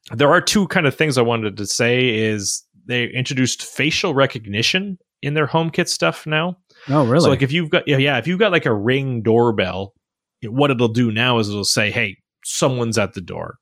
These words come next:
Speaker 1: right? Because it, it detects movement or whatever. What the facial recognition does is it looks at you and it says, "Oh, Mike is at the door," because it looks at your face and identifies that you are Mike and, and will give you kind of more specific stuff.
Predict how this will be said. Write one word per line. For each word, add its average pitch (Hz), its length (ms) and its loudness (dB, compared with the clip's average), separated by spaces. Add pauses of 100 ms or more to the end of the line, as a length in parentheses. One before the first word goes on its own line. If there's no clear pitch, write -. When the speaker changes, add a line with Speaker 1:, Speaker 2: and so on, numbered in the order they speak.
(140)
Speaker 1:
right? 104 260 -2 (560)
Because 104 340 -8
it, 104 160 -8
it 104 140 -10
detects - 500 -6
movement 95 440 -12
or 90 60 -8
whatever. 92 380 -8 (680)
What 123 280 0
the 127 80 -4
facial 147 360 2
recognition 123 520 0
does 107 220 2
is 101 120 -6
it 104 100 -4
looks 127 260 -2
at 101 140 -2
you 101 120 -4
and 101 120 -6
it 95 40 -6
says, 101 320 -4
"Oh, 185 320 2
Mike 139 460 0
is 127 140 2
at 104 160 0
the 107 60 -6
door," 101 280 0
because 110 240 -2
it 113 80 -2
looks 117 220 0
at 113 60 -2
your 110 120 -2
face 113 340 -2
and 107 80 -4
identifies 110 580 -2
that 110 100 -2
you 117 160 0
are 113 120 4
Mike 117 460 -2
and, 107 300 -2
and 104 320 -12
will 110 160 0
give 123 180 0
you 117 60 -2
kind 117 160 -4
of 104 60 -4
more 107 140 -2
specific - 540 -8
stuff. - 380 -4